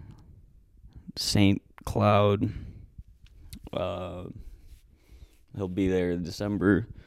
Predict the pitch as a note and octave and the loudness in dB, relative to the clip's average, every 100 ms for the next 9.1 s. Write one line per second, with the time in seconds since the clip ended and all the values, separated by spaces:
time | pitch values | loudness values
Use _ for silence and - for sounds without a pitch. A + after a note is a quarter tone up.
0 | - _ _ _ _ - - - G2+ G#2 | -20 _ _ _ _ -20 -8 -2 0 0
1 | A#2 - F#2+ E2 D2 C2+ - - - - | -4 -6 0 2 4 2 -2 -8 -8 -4
2 | - B1+ - - C2+ A1 - - - - | -2 -2 -2 -2 -2 -4 -8 -16 -16 -20
3 | - _ - - - - - - - - | -20 _ -20 -20 -20 -20 -20 -20 -18 -2
4 | G#2+ G#2 G2+ G#2 G2+ G2 - - - - | 4 6 8 6 4 2 -6 -16 -18 -20
5 | - - _ - A2+ A#2 B2+ A#2+ A#2+ A#2 | -20 -20 _ 2 8 12 12 12 12 10
6 | A#2 F#2+ G2+ A#2 A#2 A2+ G#2+ - - - | 10 8 8 8 8 8 6 0 -14 -18
7 | - A#2 G#2 - G2+ G#2+ - G2 G2 F#2 | 0 2 2 2 2 4 4 4 4 2
8 | - - - - - - - - - - | 0 -4 -4 -6 -4 -4 -2 -4 -8 -6
9 | - | -6